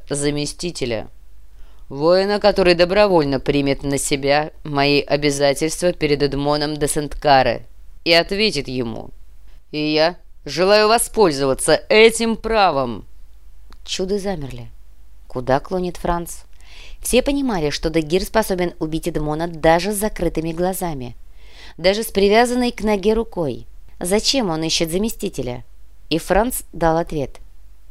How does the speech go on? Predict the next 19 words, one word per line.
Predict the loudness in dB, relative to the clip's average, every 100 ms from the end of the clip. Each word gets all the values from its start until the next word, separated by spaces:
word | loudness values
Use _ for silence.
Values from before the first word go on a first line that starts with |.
| -16 -16 -16 -14
«Я | -8 0 2
не | 2 2
приму | 2 4 4 4
помощь | 4 4 4 0
тех, | 0 -2 -2 -4
кто | 0 2
был | 4 2
со | 4 2
мной | 2 2
в | 2
бастионе | 0 2 2 4 2
лучников». | 0 -2 -4 -2 -2 -4 -8 -16 -16 -16 -16 -16 -12
Себастьян | -10 -6 -6 -4 0 -2 -2
удивленно | -8 -6 -4 -2 -2 -6 -6
охнул. | -6 -6 -8 -10 -10 -12 -14 -14 -14 -14 -6
По | 0
рядам | 2 2 2
пробежал | 0 -2 -2 -2
ропот. | -2 -4